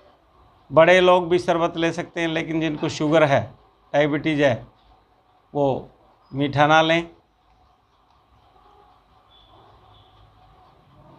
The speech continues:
इसके, इसके लिए एक प्राणायाम बहुत ही कारगर है, शीतली,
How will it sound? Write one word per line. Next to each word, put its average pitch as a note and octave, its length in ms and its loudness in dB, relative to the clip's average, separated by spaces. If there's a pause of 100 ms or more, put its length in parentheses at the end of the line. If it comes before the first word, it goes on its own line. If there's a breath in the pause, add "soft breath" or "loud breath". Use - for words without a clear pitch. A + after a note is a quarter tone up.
(880)
इसके, G#3+ 440 0 (640)
इसके F3+ 300 -6
लिए G#3 220 2 (140)
एक G3 260 -2 (120)
प्राणायाम F3 440 2 (1500)
बहुत E3 260 2
ही F3+ 80 2
कारगर E3 420 2
है, E3+ 260 -6 (1400)
शीतली, F#3+ 840 0